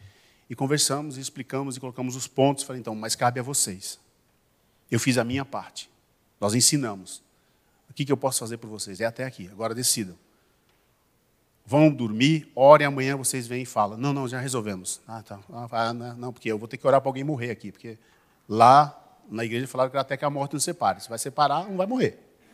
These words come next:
Simples assim. "Ah, não, vamos orar aqui." Oramos, beleza e tal, e continua. Tem problema, dificuldade? Tem, todo mundo vai ter. Eu tenho desafios também com a minha esposa,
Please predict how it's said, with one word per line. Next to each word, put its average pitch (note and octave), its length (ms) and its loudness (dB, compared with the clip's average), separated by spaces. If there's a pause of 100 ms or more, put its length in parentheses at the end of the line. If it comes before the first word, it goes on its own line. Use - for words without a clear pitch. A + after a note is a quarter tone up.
(280)
Simples F3+ 420 0
assim. A3 260 -4 (920)
"Ah, D3 200 10
não, F#3 340 8
vamos F3+ 180 0
orar G3+ 140 2
aqui." F3 240 0
Oramos, E3 440 4
beleza F3 460 -6
e E3 40 -12
tal, F3 180 -6
e - 20 -10
continua. E3 480 -4 (160)
Tem G3+ 160 10
problema, D3+ 480 2
dificuldade? C#3 460 -4
Tem, E3 160 4
todo F3 160 -6
mundo F#3+ 140 -6
vai G3 120 -2
ter. A#2+ 400 -2
Eu D3 100 -6
tenho F#3+ 220 -2
desafios C#3+ 400 0
também B2+ 220 -8
com B2 60 -8
a - 20 -10
minha B2 80 -10
esposa, A2 400 -6